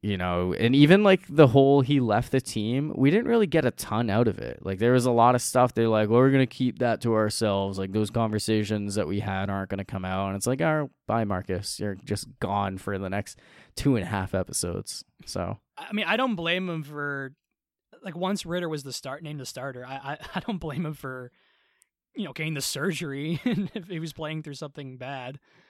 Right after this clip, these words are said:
Speaker 2: Uh, like, it, if they were handing the starting job to Ridder for the rest of the season, like, it makes sense <laughs>
Speaker 1: Uh.
Speaker 2: why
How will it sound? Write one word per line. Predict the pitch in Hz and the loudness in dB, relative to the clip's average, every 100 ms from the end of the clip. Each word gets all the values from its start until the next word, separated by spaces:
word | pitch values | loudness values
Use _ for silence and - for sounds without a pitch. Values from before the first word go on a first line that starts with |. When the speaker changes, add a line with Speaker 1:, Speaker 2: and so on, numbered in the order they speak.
| _ _ _ | _ _ _
Speaker 2:
Uh, | 143 131 135 | -14 -14 -14
like, | 139 - | -16 -16
it, | 160 _ _ _ _ | -20 _ _ _ _
if | 139 | -16
they | 139 | -8
were | 165 | -6
handing | 160 170 165 | -4 -4 -4
the | 147 | -6
starting | - 160 156 | -8 -6 -6
job | 139 151 147 | -4 -6 -6
to | 139 | -8
Ridder | 143 147 143 | -8 -8 -8
for | - 131 | -10 -10
the | 131 | -8
rest | 135 156 - | -4 -2 -4
of | 160 | -8
the | 139 | -8
season, | - 143 170 131 127 | -10 -6 -8 -8 -14
like, | 135 139 | -14 -12
it | 139 | -10
makes | 160 - | -10 -10
sense | 170 240 139 | -10 -8 0
<laughs> | |
Speaker 1:
Uh. | 120 - | 0 2
Speaker 2:
why | 175 160 | 0 -4